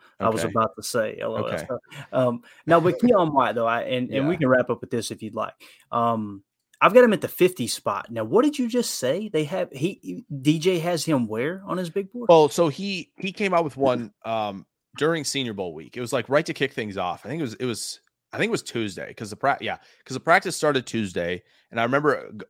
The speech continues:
Speaker 2: getting there and, like, "Oh, it was D J Big Board come out." I was like, "Okay, I'll open that up as soon as I sit down and, like, get everything set up to start watching practice." And I go, "Oh my gosh, Keion White is at eight." <laughs> And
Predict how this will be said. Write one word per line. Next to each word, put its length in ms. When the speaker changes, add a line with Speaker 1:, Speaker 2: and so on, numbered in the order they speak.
Speaker 2:
getting 240
there 280
and, 160
like, 340
"Oh, 180
it 20
was 160
D 140
J 160
Big 260
Board 180
come 160
out." 200
I 40
was 120
like, 160
"Okay, 200
I'll 140
open 280
that 160
up 240
as 120
soon 240
as 340
I 80
sit 260
down 460
and, 80
like, 160
get 100
everything 260
set 220
up 160
to 100
start 220
watching 260
practice." 420
And 80
I 60
go, 200
"Oh 100
my 140
gosh, 240
Keion 260
White 180
is 100
at 100
eight." 420
<laughs> 1000
And 260